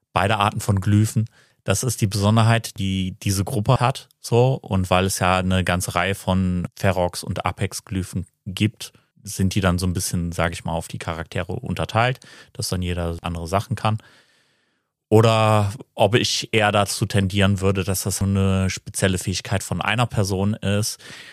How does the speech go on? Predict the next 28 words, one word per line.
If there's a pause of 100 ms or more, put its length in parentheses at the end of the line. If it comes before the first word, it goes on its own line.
(220)
wie
ich
mich
dazu
entscheide,
was
die
Umwelt
angeht,
ob
das
andere (460)
Personen
in
dieser
Spielwelt
auch
haben,
ob (220)
zum
Beispiel
den (440)
Helden
dann
mal
ein
Gegner
begegnet